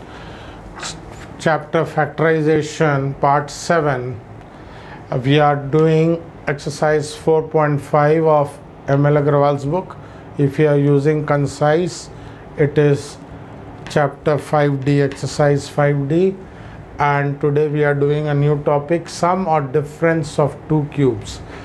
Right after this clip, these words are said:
So here we use this formula because there are two, to factorize an algebraic expression.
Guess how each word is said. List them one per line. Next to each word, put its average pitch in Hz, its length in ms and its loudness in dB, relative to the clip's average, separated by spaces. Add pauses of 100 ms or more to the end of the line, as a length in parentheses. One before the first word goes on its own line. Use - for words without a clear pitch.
(240)
So - 180 2
here 180 380 6
we 175 120 0
use 165 280 4
this 170 200 2
formula 143 800 2 (760)
because 139 340 2
there 143 180 4
are 143 140 4
two, 131 580 2 (680)
to 143 540 4 (600)
factorize 160 920 0 (200)
an 147 220 0
algebraic 143 800 0
expression. 127 840 -4